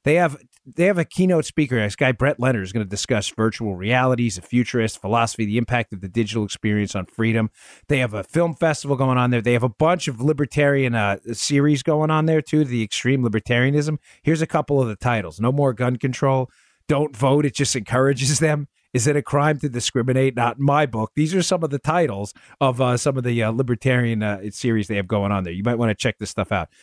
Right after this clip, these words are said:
Celebrating the life and career of Steve Forbes as well. The major think tanks will be there.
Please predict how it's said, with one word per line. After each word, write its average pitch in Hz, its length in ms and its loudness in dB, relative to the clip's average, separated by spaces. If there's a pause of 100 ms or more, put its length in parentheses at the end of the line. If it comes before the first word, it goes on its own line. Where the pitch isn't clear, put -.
(160)
Celebrating 117 520 -2
the 104 40 0
life 104 180 -2
and - 100 -20
career 98 220 -2
of 90 40 -6
Steve 98 300 -6
Forbes 90 320 -6
as 87 80 -12
well. 95 160 -2
The 90 140 -8
major 101 280 -4
think 92 300 -10
tanks 92 280 -8
will 98 60 -8
be 92 220 -10
there. 90 220 -6